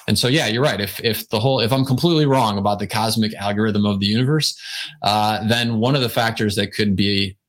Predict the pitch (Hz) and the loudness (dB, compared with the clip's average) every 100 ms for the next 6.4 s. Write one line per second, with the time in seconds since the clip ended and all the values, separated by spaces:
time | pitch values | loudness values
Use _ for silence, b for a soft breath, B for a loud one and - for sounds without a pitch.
0 | _ 202 98 139 196 117 107 104 - 95 | _ 0 2 2 2 2 2 0 0 -2
1 | - 131 135 135 131 120 - 104 113 107 | 0 0 0 -2 0 0 -2 -2 -2 2
2 | 95 92 98 107 - 104 92 - 101 92 | 2 2 2 0 -2 -2 -2 -4 -2 0
3 | - 92 95 90 - - 92 98 98 87 | -2 -2 -2 -2 -4 -4 0 2 2 2
4 | 87 - 98 - 92 90 90 92 90 - | -2 -2 -2 -2 -2 0 -2 -2 0 0
5 | 87 95 90 85 80 87 87 87 - - | -2 -4 -4 -4 -4 -4 -4 -4 -6 -2
6 | 85 - 71 65 | -2 -4 -10 -10